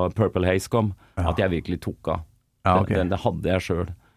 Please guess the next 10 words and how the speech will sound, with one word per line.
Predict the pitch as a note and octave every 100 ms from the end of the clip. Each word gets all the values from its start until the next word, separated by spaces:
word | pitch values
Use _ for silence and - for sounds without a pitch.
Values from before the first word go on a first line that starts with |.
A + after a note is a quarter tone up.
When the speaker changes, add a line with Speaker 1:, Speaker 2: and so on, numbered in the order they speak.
| _ _ _ _ _ - -
Speaker 1:
Og | A2
så | A2+ - - A2+ G#2 G#2 G#2+ G#2 G2+
kom | G#2 F#2 G2
jo | G#2+
Born | G2+ G2 F#2+
to | A2+
be | A2
Wild | A2 A2 C3 D3
da. | A2+ - _ _ _ _ -
Speaker 2:
Ja. | F#2